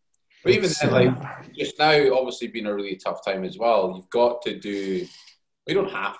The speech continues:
Speaker 1: to, but, you know, do what you can with the tools you've got. So, like, grab some fucking milk jugs, do some bicep curls until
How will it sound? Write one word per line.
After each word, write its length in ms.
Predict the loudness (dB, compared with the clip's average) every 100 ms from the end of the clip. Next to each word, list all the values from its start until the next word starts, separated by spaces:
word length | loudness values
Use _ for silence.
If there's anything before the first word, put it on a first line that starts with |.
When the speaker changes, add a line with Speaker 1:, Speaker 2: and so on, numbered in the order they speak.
| -12
Speaker 1:
to, 180 | -12 -6
but, 260 | -6 -6 -10 _ _ _ -12
you 80 | -8
know, 180 | -8 -12 -12
do 400 | -6 -2 -2 -2
what 240 | 0 -2
you 100 | -2
can 380 | -10 -6 -6 -2
with 80 | -2
the 120 | -4
tools 280 | -6 -10 -10
you've 180 | -12 -2
got. 340 | 4 4 4
So, 540 | -2 -2 0 -2 -6 -16 _ _ _ _ _ -6
like, 440 | -2 -2 -2 -10 _ _ _ _ 0
grab 240 | 0 0
some 180 | -6 -8
fucking 300 | -8 -8 -4
milk 260 | -2 -2
jugs, 300 | -2 -2 -4
do 140 | -12 -12
some 180 | -10 -4
bicep 420 | -2 -2 -4 -6
curls 240 | -4 -4
until 540 | -8 -4 -4 -4 -8